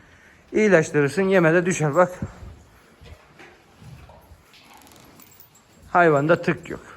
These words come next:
Hepsini bitirmiş. Gelişimi de kapalı besidekilerden daha iyi olacak. Çünkü neden? Biri dürttü derdi yok. Biri yemeğimi yiyecek derdi yok. Yiyip içip yatacak. Bu daha hızlı et alır.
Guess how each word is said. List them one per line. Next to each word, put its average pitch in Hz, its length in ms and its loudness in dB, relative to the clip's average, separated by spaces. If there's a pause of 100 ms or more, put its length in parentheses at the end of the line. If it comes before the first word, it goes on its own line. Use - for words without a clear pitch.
(500)
Hepsini 135 500 -4
bitirmiş. 165 600 -4 (2000)
Gelişimi 147 440 -2
de 156 80 2
kapalı 156 380 0
besidekilerden 143 720 0
daha 135 160 0
iyi 135 120 0
olacak. 117 380 -2
Çünkü 147 300 -4
neden? 156 280 0 (2000)
Biri 175 320 4
dürttü 175 400 0
derdi 170 280 4
yok. 185 400 0 (160)
Biri 151 200 0
yemeğimi 160 460 4
yiyecek 156 540 2
derdi 127 280 2
yok. 139 400 -4
Yiyip 143 320 -2
içip 127 300 -6
yatacak. 151 640 0 (240)
Bu 175 180 0
daha 151 220 4
hızlı 135 280 2
et 151 180 2
alır. 113 300 -2